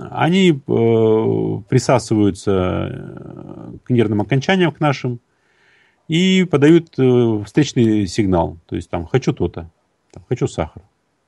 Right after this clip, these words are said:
там, «хочу мясо, там, жареное», там, «хочу, там, картошечку, там, фри», ну или ещё что-нибудь, «Майонез» какой-нибудь. Всё, человек, а они это любят, они это любят, э, все эти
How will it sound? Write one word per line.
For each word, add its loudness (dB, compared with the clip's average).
там, -20
«хочу -8
мясо, -6
там, -18
жареное», -10
там, -16
«хочу, -4
там, -6
картошечку, -10
там, -12
фри», -10
ну -6
или -4
ещё -8
что-нибудь, -10
«Майонез» 0
какой-нибудь. -12
Всё, 4
человек, 2
а 4
они 2
это 2
любят, 0
они -6
это -4
любят, -2
э, -10
все -4
эти -4